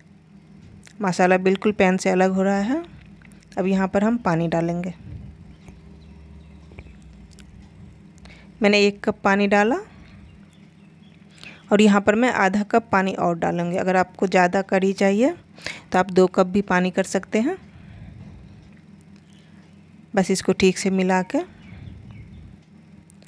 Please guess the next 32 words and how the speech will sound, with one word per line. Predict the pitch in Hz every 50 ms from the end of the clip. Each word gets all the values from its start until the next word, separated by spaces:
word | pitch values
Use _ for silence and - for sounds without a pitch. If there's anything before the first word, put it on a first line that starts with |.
| - - - - - - - - _ _ - - -
और | - 190
अच्छे | 185 185 185 - - 240 226
से | - 208
उबाल | 208 208 208 202 202 202
आने | 196 185 190 196 190
तक | - 247 240 240
इसको | 202 - - - 269 254
ढककर | 196 185 170 170 - - 214 220 - - _ - -
पकाएं। | 185 175 - 170 165 156 151 - - - - - - - - - - - - _ - - _ _ - - - - -
मसाला | 214 202 196 - 214 202 208 202
तो | 202 214
पहले | 202 208 202 208 208 202
से | - 214
भुना | 202 208 202 202 202
हुआ | 202 208 208 208
है, | 208 240 247
टमाटर | 240 - 202 190 190 190 185 202 196
भी | 196 208 202
पका | - 202 202 - 208 196
हुआ | 196 202 202 208
है, | 233 247 285 285 - - - - - - _ - 220
बस | 196 208 202
इसमें | 214 214 - 233 226
ठीक | 226 240 214 -
से | - - -
उबाल | - 196 190 208 208 208 208
आ | 202 196 196
जाए | 208 254 302 370 370 _ - - - - - -
वहाँ | - 190 185 190 185
तक | - 196 - -
पकाना | - 190 - 196 190 196 196 202
है। | 196 240 302 349